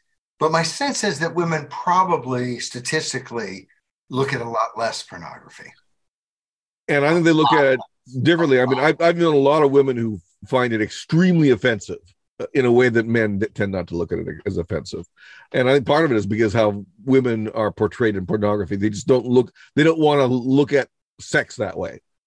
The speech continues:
Speaker 2: That's just generally, and men don't mind looking at sex
Speaker 1: I don't
Speaker 2: that way.
Speaker 1: wanna look at sex that way either. And,
Speaker 2: Well, there's a
Speaker 1: and
Speaker 2: lot of things I don't, I don't look at at all because it's just so disgusting.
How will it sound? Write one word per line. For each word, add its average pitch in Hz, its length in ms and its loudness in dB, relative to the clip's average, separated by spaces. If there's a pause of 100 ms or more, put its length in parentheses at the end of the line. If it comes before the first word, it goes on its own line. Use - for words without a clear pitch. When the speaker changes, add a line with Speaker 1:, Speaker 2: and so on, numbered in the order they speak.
(440)
Speaker 2:
That's - 340 2
just 135 340 0
generally, 127 540 2
and 131 240 2
men 160 240 0
don't 160 180 0
mind 147 240 -2
looking 98 200 -8
at 85 100 -12
sex - 200 0
Speaker 1:
I 202 60 4
don't 208 160 4
Speaker 2:
that 170 60 -2
way. 156 160 4
Speaker 1:
wanna 139 120 -2
look 147 220 -2
at 147 80 -2
sex 175 340 2
that 170 240 0
way 170 360 2
either. 135 420 -2 (320)
And, 165 140 4
Speaker 2:
Well, 175 80 6
there's 165 140 4
a - 20 6
Speaker 1:
and 175 80 6
Speaker 2:
lot 208 100 6
of 185 60 2
things 156 160 2
I 147 80 4
don't, 143 280 4
I 147 100 4
don't 139 120 4
look 135 160 4
at 120 100 2
at 110 120 0
all 127 180 4
because 98 280 -2
it's - 120 -8
just - 340 -8
so - 80 0
disgusting. 107 560 -2